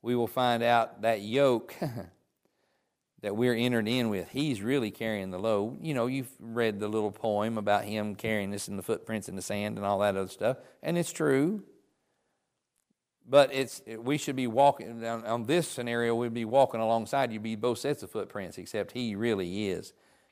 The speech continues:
carrying the load. I'm in my yoke with Him, but His yoke is easy. His burden is light. But I have entered in the burden with Him. That's the key.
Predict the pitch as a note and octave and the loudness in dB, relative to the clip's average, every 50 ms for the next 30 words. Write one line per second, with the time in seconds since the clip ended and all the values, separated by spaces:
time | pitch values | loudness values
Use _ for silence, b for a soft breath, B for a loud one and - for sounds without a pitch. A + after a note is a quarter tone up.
0 | b - - A2+ A2 G2+ G2+ G2+ F#2+ F#2 G2 A#2 B2 B2 C3 C3+ C3+ C3+ C3 C3 | b -12 -8 -6 -4 -2 0 0 0 2 4 4 2 2 2 0 2 2 2 2
1 | B2+ D3 D3+ D3 D3 C#3+ C#3+ - D3+ C#3 A#2 G#2+ G2 F#2+ F#2+ G#2 G2 _ _ _ | 4 4 2 2 2 -2 -6 -6 -4 -6 -4 -4 -6 -8 -10 -12 -16 _ _ _
2 | _ _ _ _ _ _ _ _ _ _ _ _ _ _ _ _ _ _ - F#2 | _ _ _ _ _ _ _ _ _ _ _ _ _ _ _ _ _ _ -16 -14
3 | E2+ A#2+ B2 C3+ D3 D#3 D3 A#2+ - - - - A2 A2+ A2 G2+ - G2+ F#2+ G2 | -8 -2 2 4 4 6 4 4 0 -6 -6 -2 2 4 4 4 2 -2 -4 -2
4 | A2+ C3+ C#3 A#2+ F2+ D#2+ D#2+ E2+ E2+ - - _ _ _ _ _ _ _ _ _ | -2 0 0 -2 -2 -4 -8 -12 -14 -16 -20 _ _ _ _ _ _ _ _ _
5 | _ _ - D3+ D#3 D3+ C#3 B2 G#2 G2 G2+ A2+ A#2 A2+ G#2+ G#2 G#2 G#2+ G#2 A2 | _ _ -4 0 2 2 2 2 0 0 2 4 4 4 4 0 -4 -4 -4 0
6 | A#2 B2+ C3+ B2+ A2+ F#2+ - - - - _ _ _ _ _ _ _ _ _ _ | 2 4 4 4 2 0 -4 -8 -16 -20 _ _ _ _ _ _ _ _ _ _
7 | - A2 A2+ A#2+ A#2+ A#2+ A#2 A2 - - B2 C3 C#3 C#3+ C#3+ C#3 B2 - C3+ C#3 | -4 0 2 4 4 4 4 2 -2 -4 -4 -2 -2 0 0 -2 -2 -4 -4 -4
8 | C#3 C#3 C3+ C3 B2+ A#2+ A#2 B2 - _ _ _ _ _ _ _ _ _ _ - | -2 -2 -2 -2 -4 -4 -8 -10 -14 _ _ _ _ _ _ _ _ _ _ -12
9 | G#2+ A2 G#2+ G#2 B2+ C#3 C#3 C3+ B2 A#2 A2+ A2+ A2+ A2+ B2 D#3+ F3+ D#3+ - - | -8 -6 0 4 6 6 6 6 2 0 -4 -4 -4 -2 0 2 2 0 0 -4
10 | B2 G#2+ F#2+ E2+ F2 G#2+ C3+ D3+ - - A#2 - - E3 D#3+ C#3 C3+ C3+ C#3 | -8 -8 -8 -6 -4 -2 -2 -2 -2 -4 -10 -6 -4 -2 -2 -2 -2 -4 -8